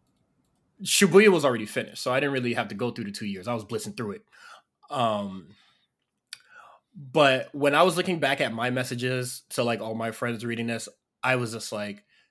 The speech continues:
"I think this is a really good moment because this is, this forced everybody that's on the sidelines, you know, waiting to get their shot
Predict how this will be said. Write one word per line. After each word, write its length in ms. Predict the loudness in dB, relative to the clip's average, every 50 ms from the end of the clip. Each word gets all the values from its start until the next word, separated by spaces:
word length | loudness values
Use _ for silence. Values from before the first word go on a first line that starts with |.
| _ _ _ _ _ _
"I 180 | 2 2 2 2
think 240 | 2 0 -4 -4 -4
this 140 | -6 -8 -6
is 120 | -6 -6
a 60 | -6
really 240 | -6 -6 -6 -6 -6
good 140 | -8 -10 -8
moment 440 | -2 0 2 2 2 0 -2 -6 -8 -12 _ _ _ _ _ _ _ _ _ _ -20 _ _ _ _
because 580 | -10 -10 -10 -6 -4 -4 -4 -2 -4 -8 -10 -12 -18 -20 -16 _
this 280 | -2 0 0 0 -2 -4
is, 280 | -4 -4 -4 -6 -8 -14 -12 _
this 300 | 2 2 2 2 0 -6
forced 720 | -6 -4 -2 0 0 0 0 -2 -4 -8 -10 -12 -14 _ _ _ _ _ _ _ _ _ _ _ _ _ _ _ _ _ _ _ _ _ _ _ 6
everybody 640 | 6 8 8 6 4 4 2 2 0 0 -4 -6 -6
that's 260 | -4 -4 -4 -2 -2
on 120 | -2 -2 -2
the 60 | -2
sidelines, 1040 | 0 0 2 2 2 0 0 0 0 0 2 2 0 0 -2 -4 -6 -8 -10 -12 _ _ _ _ _ _ _
you 120 | -6 -6
know, 380 | -4 -4 -2 -2 -2 -4 -4 -6 _
waiting 340 | -2 0 2 2 2 2 0
to 60 | 0
get 240 | 0 0 -2 0 -2
their 380 | -2 -2 -2 -2 -4 -6 -8
shot 460 | -6 -4 -2 0 0 0 0 -2 -2